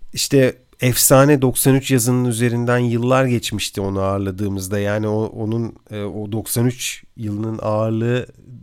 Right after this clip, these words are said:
bitmişti. E, zaten hep senin, seninle tartışırız bu konuyu. E, ve hani senin o,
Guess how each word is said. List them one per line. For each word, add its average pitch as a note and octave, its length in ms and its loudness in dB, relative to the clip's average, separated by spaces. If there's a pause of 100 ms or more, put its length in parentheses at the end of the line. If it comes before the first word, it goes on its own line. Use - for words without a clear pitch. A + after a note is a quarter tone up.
bitmişti. C#3+ 800 -4 (520)
E, A2 460 -4
zaten C#3+ 420 0
hep D3+ 120 0
senin, C3+ 460 0
seninle C3 460 -2
tartışırız G#2+ 680 -4
bu F2 60 -14
konuyu. F2+ 420 -8 (360)
E, G#2 80 -10 (580)
ve A2+ 280 -2
hani G#2+ 220 -4
senin G#2+ 300 -6
o, A2 240 -4